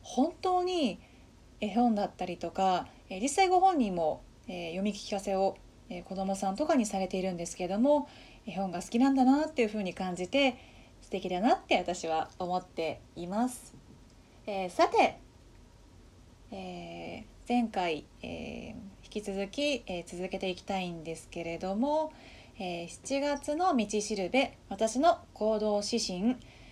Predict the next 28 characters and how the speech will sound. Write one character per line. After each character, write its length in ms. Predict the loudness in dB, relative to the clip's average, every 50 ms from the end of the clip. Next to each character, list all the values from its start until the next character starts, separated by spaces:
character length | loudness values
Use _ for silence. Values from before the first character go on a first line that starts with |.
| -20 -14 -10
え 140 | -8 -8
ー、 40 | -4
七 240 | 0 2 2 2 2
つ 220 | 0 0 -2 -2 -2 -4 -6
あ 100 | -4 -2
る 160 | 0 0 0
う 60 | -2 -4
ち 180 | -4 -6 -2
の 240 | 2 2 2 2 -2 -6 -20 -18 -8 -2
今 120 | 0 2
日 40 | 2
は、 400 | 2 2 2 2 2 2 0 -2 -8 -18 -20 -20 -14 -12
え 200 | -10 -8 -8 -4
ー、 20 |
四 140 | -2 -2 -2
つ 220 | -2 -2 -6 -4 -2
目 140 | 2 2
を 200 | 4 4 2 0 -4 -14 -20 -20 -20 -18 -14 -14
お 60 | -14 -12 -12 -10 -6
伝 180 | -4 -2 -2 -4
え 40 | -4
し 60 | -6
て 160 | -6 -4 -4
い 60 | -6
き 80 | -6 -8
た 200 | -6 -6 -4 -4
い 80 | -6 -4 0
と 280 | 2 4 4 2 0